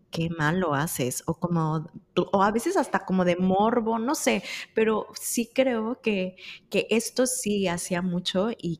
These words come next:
que ahora me arrepiento de haberlo hecho y que ahora pienso en que, que si yo veo a otra mamá así como esta mamá, de repente sí me ha pasado de, eh, que una vez estábamos sacando el pasaporte a, a mi hija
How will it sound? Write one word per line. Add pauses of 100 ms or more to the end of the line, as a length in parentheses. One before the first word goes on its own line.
que
ahora
me
arrepiento
de
haberlo
hecho
y
que (320)
ahora (220)
pienso
en
que, (540)
que
si
yo
veo
a
otra
mamá
así
como
esta
mamá,
de
repente
sí
me
ha
pasado
de, (640)
eh, (200)
que
una
vez
estábamos
sacando
el
pasaporte
a,
a
mi
hija